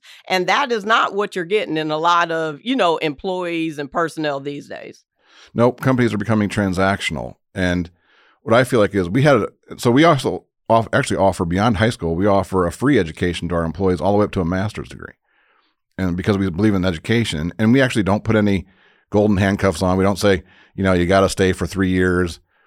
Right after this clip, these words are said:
Speaker 2: We pay up front. It's not a reimbursement program.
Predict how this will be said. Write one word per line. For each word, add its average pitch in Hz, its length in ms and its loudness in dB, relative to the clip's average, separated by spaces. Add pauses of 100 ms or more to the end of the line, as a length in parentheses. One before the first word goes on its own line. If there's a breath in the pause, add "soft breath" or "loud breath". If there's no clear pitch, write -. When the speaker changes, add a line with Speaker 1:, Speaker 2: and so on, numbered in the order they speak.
(180)
Speaker 2:
We 90 100 -4
pay 104 220 2
up 101 120 2
front. 104 320 0
It's 95 140 -8
not 95 100 2
a 98 60 2
reimbursement 98 640 0
program. 95 440 0